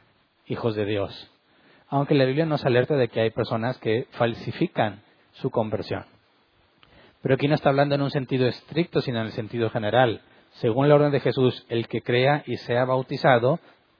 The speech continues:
todos los nacidos de nuevo deben de bautizarse. ¿Ok? Ahora vamos a este otro pasaje, Hechos dos cuarenta y uno,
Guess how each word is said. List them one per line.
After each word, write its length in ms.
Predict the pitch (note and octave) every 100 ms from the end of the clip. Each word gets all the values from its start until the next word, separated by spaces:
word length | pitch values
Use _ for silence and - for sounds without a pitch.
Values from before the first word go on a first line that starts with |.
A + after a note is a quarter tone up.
| _
todos 260 | A#2+ A#2+
los 100 | C3+
nacidos 340 | B2 G2+ A#2+ A#2
de 80 | A2
nuevo 240 | G#2+ G#2
deben 240 | G#2 G#2
de 60 | G#2
bautizarse. 580 | G2 G2 G2 - - - _ _ _ _ _
¿Ok? 140 | A2+ C#3 F3 _ _ _ _ _ _ _ _ _ _ _ _ - - _ - -
Ahora 180 | C3
vamos 240 | C3 D3+ D3+
a 40 |
este 120 | D3+
otro 160 | D#3 D#3+
pasaje, 340 | D#3 F#3 E3
Hechos 180 | D#3 D3
dos 120 | D3
cuarenta 320 | - C#3 C#3+ D3
y 80 |
uno, 280 | F#3 D3+ -